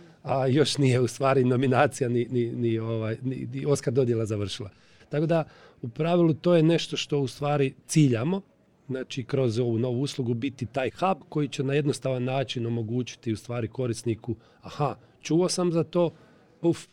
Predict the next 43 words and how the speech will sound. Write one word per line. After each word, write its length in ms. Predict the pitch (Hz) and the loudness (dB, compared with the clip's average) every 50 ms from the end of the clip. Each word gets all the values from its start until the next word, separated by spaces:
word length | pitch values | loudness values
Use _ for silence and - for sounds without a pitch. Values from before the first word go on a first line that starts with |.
| _ | _
tražim 440 | - 147 165 170 160 131 143 147 135 | -8 -6 -4 -2 -2 -2 -2 -2 -2
ga 160 | 123 139 143 143 - | 0 -2 -2 -4 -4
i 180 | 143 135 127 | -6 -6 -6
pojavi 440 | 113 - - 123 127 123 113 98 98 | -6 -4 -2 -2 0 0 0 -2 -4
se 160 | 85 - 120 | -6 -10 -14
tamo 320 | 98 - 107 101 101 98 90 | -10 -8 -6 -6 -6 -6 -6
negdje. 340 | 90 90 87 85 85 87 - _ _ - - _ _ _ | -8 -8 -10 -10 -12 -14 -16 _ _ -20 -20 _ _ _
Kad 180 | - 135 254 | 0 0 0
smo 280 | - - 160 139 135 120 | 0 0 2 2 2 2
prije 280 | 110 - - 139 127 | 0 -2 -2 -2 0
šest 220 | - - 160 143 120 | 2 2 2 2 0
mjeseci 420 | 117 - - 143 139 - - 139 | -4 0 2 2 2 2 0 -6
počeli, 520 | - - 151 160 165 - - 160 147 147 139 | -2 0 2 2 2 0 0 2 2 4 2
razgovarali 540 | 143 131 120 135 131 139 131 131 127 117 | 2 2 0 0 0 0 0 0 -2 -2
smo 180 | 107 - 117 101 | -4 -4 -8 -8
i 60 | 101 | -8
sa 140 | - - 110 | -10 -8 0
Netflixom 800 | 107 147 160 160 - 156 143 - - - - 139 127 117 110 107 | 2 2 2 2 -2 -6 -8 -8 -8 -10 -8 -8 -6 -6 -6 -8
i 40 | 101 | -8
sa 220 | - - - 110 | -10 -10 -12 -12
tim 220 | 95 - 139 123 117 | -8 -6 -4 -2 0
većim 340 | 131 139 131 - 120 110 | 0 0 -2 -2 -6 -6
igračima. 680 | 107 101 113 117 131 160 180 - - - 185 180 165 147 - _ _ _ _ _ _ _ | -6 -6 -6 -6 -4 -4 -6 -4 -4 -4 -2 -2 -2 -4 -6 _ _ _ _ _ _ _
Za 160 | - 120 120 107 | -8 -6 -6 -4
sada 340 | - - 160 180 190 185 | -4 -4 -4 -2 0 0
je 80 | 170 151 | 0 0
Netflix, 600 | 151 165 160 160 - 135 110 - - - - - - | 0 0 0 -2 -6 -10 -10 -10 -12 -14 -16 -12 -8
ono, 180 | 131 127 110 117 | -6 -4 0 0
rekao, 320 | 131 131 120 - 131 123 | 0 0 0 -2 -4 -2
on 140 | 127 123 113 | 0 -2 -2
Hrvatsku 520 | 98 - 151 139 127 113 110 - - 123 | 0 0 -2 0 0 -2 -4 -6 -6 -6
gleda, 420 | 110 104 123 120 117 107 98 98 - - | -4 -2 -2 -4 -4 -4 -6 -8 -8 -8
ono, 220 | 113 110 104 98 - _ | -8 -8 -8 -10 -12 _
samostalno 680 | - - - 120 123 135 151 - - - 196 202 202 196 | -4 0 2 2 2 2 0 0 -4 -6 -6 -4 -4 -6
obrađuje 460 | 185 170 202 202 208 180 208 208 202 | -6 -6 -8 -8 -10 -10 -10 -10 -10
na 120 | 175 160 156 | -8 -6 -6
neki 260 | 160 156 156 - 156 | -6 -6 -6 -6 -6
način, 480 | 156 160 156 160 156 - - 143 135 | -6 -4 -4 -4 -6 -6 -6 -4 0
nema 260 | 131 143 143 143 127 110 | 2 2 2 2 0 -2
suradnju 460 | - - 120 113 113 113 107 104 95 | -4 -6 -4 -4 -4 -4 -4 -6 -8
sa 240 | - - 117 104 101 | -10 -12 -12 -12 -10
nijednim 420 | 101 107 113 117 113 110 101 101 | -8 -8 -6 -6 -4 -4 -4 -4
operaterom, 640 | 101 101 - 104 104 101 - - 156 190 196 196 180 | -6 -6 -8 -8 -8 -8 -8 -6 -6 -4 -4 -4 -6